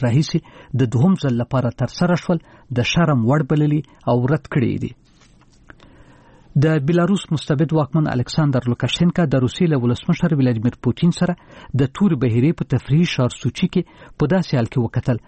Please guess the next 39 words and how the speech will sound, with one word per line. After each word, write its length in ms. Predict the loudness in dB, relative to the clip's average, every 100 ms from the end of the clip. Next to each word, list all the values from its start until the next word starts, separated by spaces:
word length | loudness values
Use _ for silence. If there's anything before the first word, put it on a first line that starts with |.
| -20 -4
چې 60 | 0
د 60 |
اروپایي 460 | 0 0 0 0 0
ټولنې 360 | 0 0 2 2
غړي 180 | 0 0 0
پر 120 | -2
بیلاروس 480 | 2 2 2 0 -2 -16 -14 -6
د 120 | 0
نویو 500 | 2 2 2 0 0 0
احتمالي 520 | -6 -2 0 2 2
بندیزونو 540 | 2 0 -2 -2 -2
په 120 | 0 0
اړه 100 | 0
بحثونه 480 | 0 -2 -2 -2 -2
کوي. 260 | -2 -4 -4 _ _ _ -20 -20 -10 -2
اروپایي 340 | 0 2 0 0 0
ټولنې 300 | 0 2 0
د 100 | 0
بحثونو 400 | 0 -2 0 0 2
وروسته 320 | 0 0 0
له 60 | 2
هغه 120 | 0 0
پیل 120 | -2 0
کړل 140 | -2 -4 -10 -10
چې 80 | -2
د 100 | 0 2
بیلاروس 320 | 2 2 -2 0
چارواکو 480 | 0 2 0 0 0
د 120 | 2 2
راین 200 | 2 2 2
ایر 240 | 2 0 0
د 100 | 2 2
ملکي 240 | 0 0
هوایي 280 | 2 2 2 2
چلند 280 | 2 2 2
یوه 80 | 0
الوتکه 440 | 0 0 0 -2 -4 _ -20 -14 -2
چې 80 |
له 40 | 0